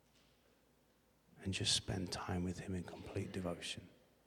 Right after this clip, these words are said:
Revelation nineteen nine says this.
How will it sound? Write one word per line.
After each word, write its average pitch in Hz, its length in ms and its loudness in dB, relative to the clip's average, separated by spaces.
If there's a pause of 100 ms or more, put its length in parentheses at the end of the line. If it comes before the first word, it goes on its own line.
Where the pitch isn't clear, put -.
(2000)
Revelation 110 560 12
nineteen 110 500 12
nine 95 320 8
says 92 340 4
this. - 440 -2